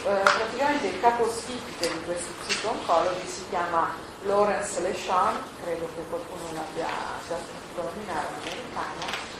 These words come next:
e lui scrive delle cose molto interessanti al riguardo. Vi leggo una frase proprio in cui credo, mm, molti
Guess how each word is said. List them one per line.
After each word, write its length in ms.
e 20
lui 200
scrive 200
delle 220
cose 160
molto 240
interessanti 920
al 100
riguardo. 460
Vi 100
leggo 380
una 180
frase 360
proprio 440
in 800
cui 160
credo, 720
mm, 40
molti 300